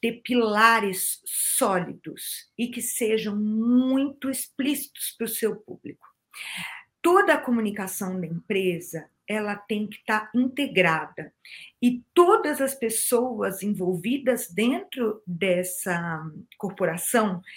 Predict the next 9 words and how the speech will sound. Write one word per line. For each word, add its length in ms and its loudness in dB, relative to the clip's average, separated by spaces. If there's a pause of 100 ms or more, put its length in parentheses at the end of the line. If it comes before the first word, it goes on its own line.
(240)
elas 320 2
têm 180 -4
que 120 -8
tá 140 0
cientes 960 0
desses 400 2
pilares 760 2 (400)
e 120 0
dessas 600 2